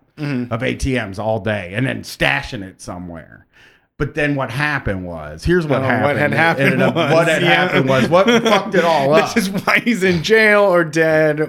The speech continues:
Speaker 1: or
Speaker 2: Yeah, something kind of fucked it up. I'm, I'm gonna tell you, uh, the F, the, the, one of the, the first guy that was filling them out on paper got busted.
Speaker 1: Yeah, I've heard this.
Speaker 2: Yeah, it sucks.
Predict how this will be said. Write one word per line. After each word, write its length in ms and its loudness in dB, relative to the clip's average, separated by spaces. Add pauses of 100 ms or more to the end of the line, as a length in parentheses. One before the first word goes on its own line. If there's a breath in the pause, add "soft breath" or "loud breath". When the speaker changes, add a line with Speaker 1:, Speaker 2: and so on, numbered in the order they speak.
(160)
Speaker 1:
or 560 -4 (120)
Speaker 2:
Yeah, 280 -12
something 480 0
kind 260 0
of 100 -2
fucked 380 -4
it 100 0
up. 240 2
I'm, 160 0
I'm 180 -2
gonna 120 -4
tell 260 2
you, 200 0
uh, 340 2
the 300 -4
F, 280 -2
the, 280 -4
the, 500 -4 (960 soft breath)
one 320 0
of 80 -2
the, 80 -4
the 260 -4
first 400 0
guy 240 0
that 140 -6
was 120 -6
filling 220 0
them 120 -2
out 120 0
on 160 -6
paper 380 0
got 300 -8
busted. 500 -4 (200)
Speaker 1:
Yeah, 200 -6
I've 100 -8
heard 200 -6
this. 260 -10 (480)
Speaker 2:
Yeah, 220 -6
it 60 -16
sucks. 360 -12